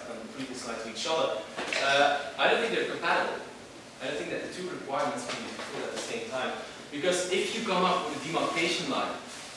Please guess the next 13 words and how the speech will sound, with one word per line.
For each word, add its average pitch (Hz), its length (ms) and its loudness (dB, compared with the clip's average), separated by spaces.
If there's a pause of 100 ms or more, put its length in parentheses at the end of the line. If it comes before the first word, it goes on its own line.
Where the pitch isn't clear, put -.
that 123 320 4 (1080)
succeeds - 840 0
in 143 240 -2
excluding - 760 0 (240)
those 131 420 0
well-tested 147 640 6
knowledge - 240 4 (100)
claims - 420 -2 (400)
from 139 160 2
the 131 60 0
category 117 340 2
of 110 60 -4
science - 680 2